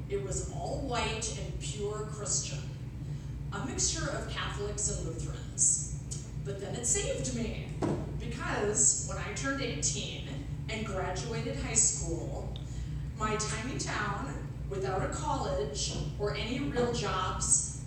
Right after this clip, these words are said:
provided me with no other option but to leave.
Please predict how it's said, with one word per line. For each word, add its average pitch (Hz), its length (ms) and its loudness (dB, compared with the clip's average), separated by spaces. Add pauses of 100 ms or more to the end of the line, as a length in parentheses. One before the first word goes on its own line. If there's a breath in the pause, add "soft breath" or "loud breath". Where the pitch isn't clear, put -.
(220)
provided - 520 0
me 247 80 0
with 202 300 0
no 214 180 0
other 233 220 0
option - 500 0
but - 140 -2
to - 200 -2
leave. - 460 -4